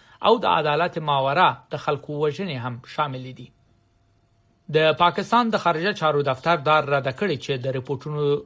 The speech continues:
تر مخه ګنې د برتانیې سرحد لندن په هیترو هوایي ډګر کې قبضه کې اخیستل شوی یو پکیج چې د کراچۍ نه لیږل شوی و، پکې په مبینه توګه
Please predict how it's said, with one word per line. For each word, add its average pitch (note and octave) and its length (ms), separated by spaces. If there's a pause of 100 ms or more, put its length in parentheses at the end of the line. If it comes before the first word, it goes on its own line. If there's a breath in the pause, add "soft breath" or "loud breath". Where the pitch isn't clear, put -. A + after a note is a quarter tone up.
(140)
تر C#3+ 160
مخه F3 280
ګنې E3+ 360
د D3 200
برتانیې C3+ 480
سرحد C3+ 480
لندن B2+ 400
په C3+ 140
هیترو C3 340
هوایي C3 380
ډګر C3 340
کې F#3 180 (380 loud breath)
قبضه D3+ 400
کې F#3+ 220
اخیستل D3+ 380
شوی F3+ 360
یو D3+ 240
پکیج C#3 400
چې - 440
د E3 140
کراچۍ E3 380
نه E3 140
لیږل B2+ 320
شوی G#3 280
و، G3 140 (240 loud breath)
پکې D#3+ 260
په E3 140
مبینه D#3+ 480
توګه F#3 300